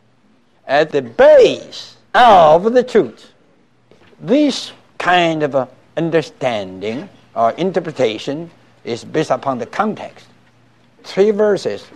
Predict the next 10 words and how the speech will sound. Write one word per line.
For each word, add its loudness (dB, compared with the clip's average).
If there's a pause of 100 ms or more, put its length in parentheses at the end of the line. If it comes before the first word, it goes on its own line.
verses -4
fifteen, -8
eighteen, -8
and -8
twenty-five -6 (200)
of -14
the -8
same -8
chapter, -10 (840)
all 6